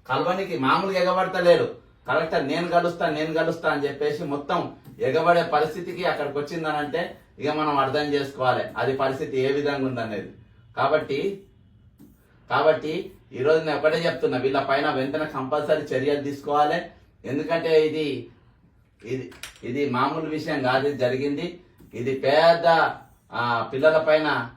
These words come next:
ఇదిగో, ఇగో కాన్వాయ్ వచ్చింది, బయలుదేరింది అంటే ఇంటి కాంచెలు బయలుదేరినప్పటి నుంచి చెప్తున్నారు అన్నట్టు ఇక,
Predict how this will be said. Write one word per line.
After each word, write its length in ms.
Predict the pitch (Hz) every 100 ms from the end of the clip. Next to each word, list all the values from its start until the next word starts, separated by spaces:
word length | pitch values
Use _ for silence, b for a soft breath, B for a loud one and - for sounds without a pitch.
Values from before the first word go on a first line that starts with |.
| 92
ఇదిగో, 180 | 87 85 - - _ _ - - - _ _ _ _ _ _ _ _ _ _ _ _ _ _ - _ _ _ _ - _ - - -
ఇగో 160 | 127 135
కాన్వాయ్ 460 | 131 151 156 156
వచ్చింది, 440 | 143 - 160 151 135
బయలుదేరింది 560 | 170 147 156 156 147
అంటే 220 | 143 151 139
ఇంటి 140 | 139
కాంచెలు 400 | 156 160 165 143
బయలుదేరినప్పటి 760 | 143 147 143 160 156 151 151 135
నుంచి 300 | 151 170 160
చెప్తున్నారు 400 | 156 175 170 165
అన్నట్టు 300 | 156 139
ఇక, 120 | 131